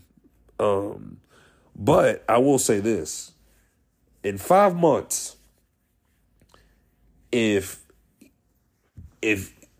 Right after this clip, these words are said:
sh-, she ain't getting no sex, well, sorry, in five months, if he ain't getting no sex, right? And in five months, she's not, I'm willing to bet, just have a hunch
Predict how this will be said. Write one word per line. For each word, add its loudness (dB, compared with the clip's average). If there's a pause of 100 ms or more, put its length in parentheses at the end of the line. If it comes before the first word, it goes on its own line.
(160)
sh-, -6 (340)
she 2
ain't 4
getting 0
no 4
sex, 0 (720)
well, 4
sorry, 2 (200)
in -6
five 2
months, -2
if -8
he 0
ain't 2
getting -10
no -12
sex, -12
right? -8 (320)
And -10
in -10
five 0
months, -2 (300)
she's 0
not, 2 (420)
I'm 0
willing 4
to 0
bet, -4 (760)
just -12
have -2
a 0
hunch -2